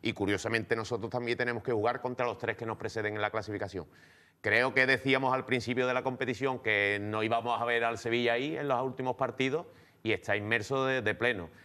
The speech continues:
Hay marejadilla con la afición, con la dirección, con el entrenador. Hay un caldo de cultivo muy, muy malo y eso va a hacer que yo creo que al final vayan a estar ahí metidos. Y encima si van a estar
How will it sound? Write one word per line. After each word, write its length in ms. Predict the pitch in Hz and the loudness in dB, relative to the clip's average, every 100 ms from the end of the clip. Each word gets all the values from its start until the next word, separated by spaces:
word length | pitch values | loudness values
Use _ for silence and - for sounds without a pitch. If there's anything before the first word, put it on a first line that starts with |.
| - - | -12 -2
Hay 200 | 87 95 | -2 0
marejadilla 640 | 101 98 101 104 107 107 | 0 0 0 0 2 2
con 80 | 107 | 2
la 60 | 110 | 0
afición, 680 | 113 - 120 127 127 131 127 | -2 0 2 2 2 -2 -2
con 120 | 117 | 0
la 120 | 107 | 2
dirección, 720 | 104 101 - 117 123 127 127 | 2 0 2 0 2 2 -2
con 160 | 120 110 | -2 2
el 160 | 107 107 | 2 2
entrenador. 640 | 95 101 104 110 131 139 - - - | 0 2 2 2 0 -2 -10 -20 -2
Hay 220 | 98 107 | 2 2
un 80 | 117 | 0
caldo 220 | 117 120 | 2 2
de 100 | 120 | 2
cultivo 400 | 120 120 120 117 | 0 -2 0 0
muy, 240 | 117 120 123 | 0 0 0
muy 240 | 123 131 | 0 0
malo 300 | 131 135 143 | 2 2 2
y 80 | 165 | 2
eso 240 | 127 - | 2 2
va 60 | 113 | -2
a 20 | |
hacer 240 | 107 113 107 | 0 -4 0
que 160 | 120 | 0
yo 120 | 113 | 0
creo 160 | 104 107 | 0 0
que 120 | 117 | 0
al 100 | 113 | 0
final 300 | 104 101 107 | -2 -2 0
vayan 240 | 117 123 117 | 0 0 -4
a 40 | |
estar 160 | 110 104 | -2 -2
ahí 60 | |
metidos. 400 | 98 92 120 82 - | 0 -2 0 -2 -2
Y 180 | 104 98 | 0 0
encima 300 | 90 95 104 | 0 -6 -4
si 100 | 95 | -4
van 140 | 90 | -4
a 40 | |
estar 300 | 98 101 98 | -2 -2 -6